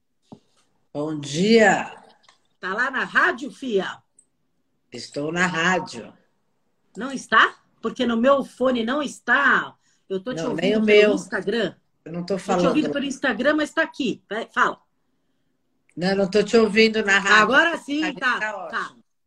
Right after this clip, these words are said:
Speaker 2: Então, tá na rádio. Tá na rádio. Pode falar.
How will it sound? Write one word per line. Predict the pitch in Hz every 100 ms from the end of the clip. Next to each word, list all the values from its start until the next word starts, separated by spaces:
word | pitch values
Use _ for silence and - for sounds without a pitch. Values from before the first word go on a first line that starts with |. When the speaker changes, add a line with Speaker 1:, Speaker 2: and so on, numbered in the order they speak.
| _
Speaker 2:
Então, | 233 220 -
tá | 226 226
na | 208
rádio. | 180 - - _ _ _ _
Tá | - 185
na |
rádio. | 185 151 -
Pode | 208 196
falar. | 240 208 -